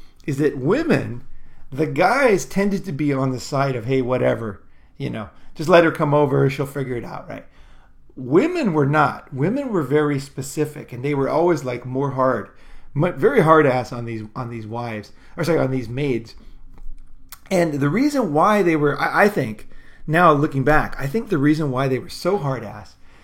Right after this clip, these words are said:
is because they knew their own ineptness, you know, and, and, and they knew what they couldn't do, and they knew how difficult it was to do all these things, right?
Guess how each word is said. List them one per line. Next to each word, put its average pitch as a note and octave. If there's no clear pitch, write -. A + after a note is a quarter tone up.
is D3
because C#3+
they C#3
knew C3
their C#3
own F3
ineptness, D3+
you C3+
know, A#2
and, C#3+
and, D3+
and D3
they D#3
knew F#3
what C3
they C#3
couldn't C#3+
do, A2
and D#3
they D#3
knew B3+
how C#3+
difficult D3+
it C3+
was C#3
to -
do C#3+
all G2+
these G#2+
things, B2+
right? G#2